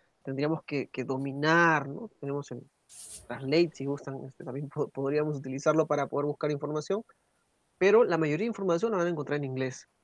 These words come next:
y mucha. Y en español sí, pero te va a costar, ¿no? O sea, va a ser, va a ser menos probable que la encuentres, como siempre ha sucedido, ¿no? Eh, sí, eso básicamente, y nada, agradecerles de todas maneras al,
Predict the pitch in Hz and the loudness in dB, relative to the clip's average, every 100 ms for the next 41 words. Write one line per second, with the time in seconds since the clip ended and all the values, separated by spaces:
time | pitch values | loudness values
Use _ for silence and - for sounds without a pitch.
0 | _ _ _ _ _ _ _ 147 175 170 | _ _ _ _ _ _ _ 0 2 2
1 | - _ _ _ _ _ - 156 151 156 | 0 _ _ _ _ _ -6 -2 0 2
2 | 160 208 220 - 220 214 - 151 131 _ | 4 4 2 -4 -4 -2 0 0 0 _
3 | - 147 151 160 - 143 127 135 - - | 0 2 2 0 2 0 -2 -10 -14 -10
4 | 123 139 139 151 - _ - 139 143 151 | -8 -6 -4 -6 -8 _ -6 -6 -2 0
5 | 156 165 - 139 143 139 127 127 131 120 | 2 0 2 0 0 -2 -6 -4 -6 -8
6 | _ _ _ _ _ _ _ _ _ 143 | _ _ _ _ _ _ _ _ _ -4
7 | 139 147 165 165 160 143 135 131 131 196 | -2 -2 -2 -2 -2 -2 -2 -4 -6 -8
8 | 240 _ 143 135 135 131 123 - _ - | -10 _ -6 -4 -2 -4 -8 -14 _ -8
9 | 190 151 165 185 185 190 170 185 196 214 | -2 -2 0 0 0 0 2 2 4 4
10 | 190 165 190 165 - - 135 135 139 165 | 4 6 8 6 4 -2 0 0 0 2
11 | 175 156 160 160 160 165 156 131 | 2 2 0 0 2 0 0 -8